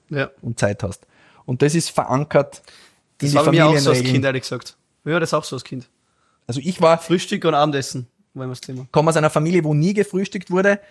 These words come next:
Speaker 2: wo man immer in der Früh raus und schnell. Und meine Frau hat mir das beigebracht und mittlerweile kann ich nicht darauf verzichten. Ich liebe es. Und wir frühstücken wirklich gern und nehmen uns Zeit, am Wochenende viel Zeit und am Abend zu Hause essen.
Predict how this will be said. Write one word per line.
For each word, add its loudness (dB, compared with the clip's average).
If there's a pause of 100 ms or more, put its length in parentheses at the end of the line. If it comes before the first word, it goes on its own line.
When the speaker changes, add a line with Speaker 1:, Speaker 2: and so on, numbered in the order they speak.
(140)
Speaker 2:
wo -2
man 2
immer 0
in -2
der 0
Früh 0
raus 2
und -8
schnell. 0 (120)
Und -2
meine 0
Frau 2
hat 0
mir -4
das -4
beigebracht 0
und -6
mittlerweile 0
kann 0
ich -2
nicht -2
darauf 0
verzichten. -4
Ich -6
liebe 0
es. -2
Und -4
wir -2
frühstücken 0
wirklich -2
gern 0 (140)
und -4
nehmen 2
uns -4
Zeit, -2
am -2
Wochenende -2
viel -2
Zeit 2
und -4
am 0
Abend -2
zu -2
Hause -2 (120)
essen. -2